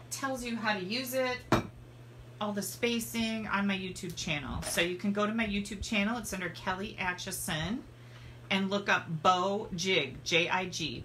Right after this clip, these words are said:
bow jig. And you will find instructions on this whole little deal. Okay, we're gonna bring out our mini glue dots. Let me see if I can find any on here. Here we go. And I'm going to kinda curl my glue dot up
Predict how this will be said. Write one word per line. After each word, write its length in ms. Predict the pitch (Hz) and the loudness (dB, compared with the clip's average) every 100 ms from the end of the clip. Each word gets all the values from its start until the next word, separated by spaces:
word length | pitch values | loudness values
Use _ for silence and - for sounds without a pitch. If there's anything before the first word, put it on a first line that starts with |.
| - | -2
bow 160 | 170 165 | 0 0
jig. 260 | 139 127 - - - - 196 | -2 -4 -6 -14 -16 -6 -2
And 140 | 185 | 0
you 100 | 190 | 0
will 100 | 190 | -4
find 600 | - 196 175 156 147 156 - - | 0 4 4 2 0 -6 -10 -8
instructions 680 | - 175 - 180 - 170 160 | -4 -2 2 2 2 -2 -2
on 220 | - 165 160 | 0 -2 -2
this 180 | 160 | -6
whole 160 | - 180 | -2 -2
little 240 | 165 156 | -2 -4
deal. 300 | 151 147 - - - - - - - - 247 | -6 -6 -6 -6 -10 -12 -16 -16 -16 -8 -4
Okay, 220 | 240 226 190 | 0 0 0
we're 100 | 208 | -2
gonna 180 | 240 254 | 0 0
bring 340 | 214 240 254 - | 2 2 2 2
out 680 | 202 202 202 202 - - - - | 4 4 4 0 -2 -6 -6 2
our 760 | 180 180 185 180 175 170 170 175 - - - - - - - - - - - - - 196 | 4 4 2 4 6 6 2 0 -6 -18 -18 -18 -18 -16 -18 -18 -18 -18 -18 -18 -8 -2
mini 220 | 226 311 | 0 0
glue 200 | 220 180 | 0 2
dots. 560 | 156 156 233 - - | 4 4 2 -2 -6
Let 60 | 208 | -2
me 60 | 202 | -2
see 100 | - | -4
if 60 | 214 | -8
I 60 | |
can 160 | 202 202 | -4 -2
find 320 | 190 185 165 | 0 -2 -2
any 180 | 151 147 | -4 -4
on 140 | 143 | -6
here. 160 | 147 160 | -6 -8
Here 200 | - 208 | -6 -4
we 100 | 208 | -2
go. 240 | 156 160 202 | 0 0 0
And 100 | 202 | 0
I'm 220 | 208 302 | 0 -2
going 220 | 392 415 | -4 -6
to 60 | 370 | -6
kinda 280 | - 247 | -4 -2
curl 340 | 208 - 220 233 | -2 -2 0 2
my 140 | 214 | 0
glue 240 | 180 196 202 | 0 -2 0
dot 220 | 180 175 | 0 2
up 300 | 165 190 - | 4 4 2